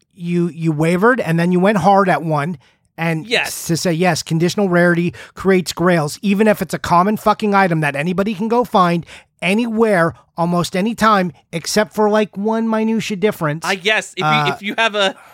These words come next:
Speaker 2: a V G A ninety-five plus or one hundred Ocarina of Time, I guess. Because I guess that would be super rare.
Speaker 1: Do, do you want, is that, like,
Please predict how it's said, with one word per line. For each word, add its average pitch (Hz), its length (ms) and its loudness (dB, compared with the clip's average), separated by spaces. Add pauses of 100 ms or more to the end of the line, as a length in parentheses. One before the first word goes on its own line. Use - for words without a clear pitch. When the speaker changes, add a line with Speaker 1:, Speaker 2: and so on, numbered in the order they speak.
(140)
Speaker 2:
a 170 60 -6
V 170 300 -8
G 226 180 -2
A 220 140 2
ninety-five 214 760 -2
plus 202 400 -2
or 180 140 -8
one 175 160 -6
hundred 202 380 -6
Ocarina 196 380 -6
of 185 60 -20
Time, 202 300 -4
I 170 100 -8
guess. 175 400 -8 (800)
Because 175 300 -4
I 165 80 -4
guess 185 280 -2
that 220 120 0
would 226 80 0
be 220 100 -4
super 247 380 -6
rare. 240 300 2
Speaker 1:
Do, 180 240 4
do 147 180 -4
you 170 240 4
want, 156 320 0
is 151 300 -6
that, 131 180 -2
like, 147 340 -6